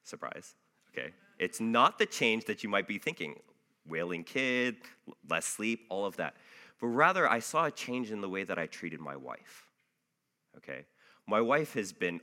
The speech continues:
awesome. She literally had her hands full with him, um, every day, every waking moment, right? He's fussy. He really didn't like to be anywhere other than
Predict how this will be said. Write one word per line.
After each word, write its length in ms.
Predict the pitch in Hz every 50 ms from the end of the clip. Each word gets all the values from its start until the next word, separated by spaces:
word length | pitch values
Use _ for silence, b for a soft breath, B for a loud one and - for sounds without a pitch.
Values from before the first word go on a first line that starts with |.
| -
awesome. 460 | - 80 78 73 - - - 55 52 - B B B B B
She 440 | - - - 117 107 104 107 104 -
literally 600 | - 104 107 117 135 143 156 160 160 151 156 147 135
had 340 | - - 101 98 98 104 104
her 160 | - 104 92
hands 360 | - - 101 95 101 101 -
full 240 | - - 95 92 90
with 180 | 90 85 -
him, 220 | - 80 69 67 - _ b b b b b - -
um, 320 | 80 78 76 78 76 - _ _ _ _ -
every 280 | - - 143 135 147 135
day, 360 | 113 104 90 92 92 90 - - -
every 340 | 104 107 104 113 113 110 101
waking 480 | - 82 90 92 95 - - 92 87
moment, 300 | 82 85 82 67 57 - - _ -
right? 240 | 78 76 78 78 - B B B B B
He's 260 | - 90 87 - -
fussy. 520 | - 135 131 - - 147 147 147 147 135
He 200 | 113 - 107 98
really 320 | 92 95 120 190 190 214 185
didn't 320 | 147 160 151 156 131 87
like 340 | 95 113 131 120 - - -
to 120 | - - 113
be 440 | 101 92 - 113 113 117 113 107 -
anywhere 500 | 117 131 147 143 135 - 127 113 - -
other 220 | 117 127 143 135 113
than 300 | 107 101 101 104 95